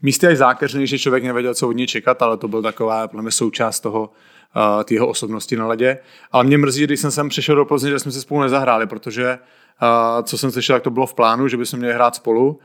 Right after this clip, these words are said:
A mě ten jeho jednoduchý styl hodně vyhovoval, já naopak se neměl moc hráče, který se mazlí s pukem a vymýšlí věci, které nejsou předem domluvený.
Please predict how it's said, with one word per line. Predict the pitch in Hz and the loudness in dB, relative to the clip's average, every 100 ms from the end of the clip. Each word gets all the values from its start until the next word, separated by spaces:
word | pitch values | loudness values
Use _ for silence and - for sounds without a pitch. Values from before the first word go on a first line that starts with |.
| _ - - _ | _ -20 -20 _
A | 120 117 117 117 117 117 | 2 4 4 0 -2 -2
mě | 120 120 117 | -2 -2 0
ten | 123 123 | 0 0
jeho | 117 123 | 0 0
jednoduchý | 120 113 120 - 127 | -2 -4 -6 -4 -4
styl | 120 - 123 120 117 | -4 -2 0 0 0
hodně | 117 120 | -4 -4
vyhovoval, | 113 110 117 117 127 | -2 -2 0 2 2
já | 117 | 2
naopak | 113 110 113 | -2 -6 -8
se | - | -8
neměl | 113 110 110 | -8 -8 -8
moc | 113 110 | -6 -4
hráče, | 107 - | -4 -4
který | 139 110 107 | -8 -8 -6
se | 117 | -6
mazlí | 110 104 107 | -6 -8 -10
s | |
pukem | - 110 113 110 | -10 -8 -4 -4
a | |
vymýšlí | 107 110 107 - 113 | -4 -6 -10 -6 -4
věci, | 107 113 | -4 -6
které | 113 110 | -6 -8
nejsou | 107 139 | -6 -6
předem | 127 165 151 | -2 0 0
domluvený. | 131 131 135 151 180 | 0 -2 0 0 -2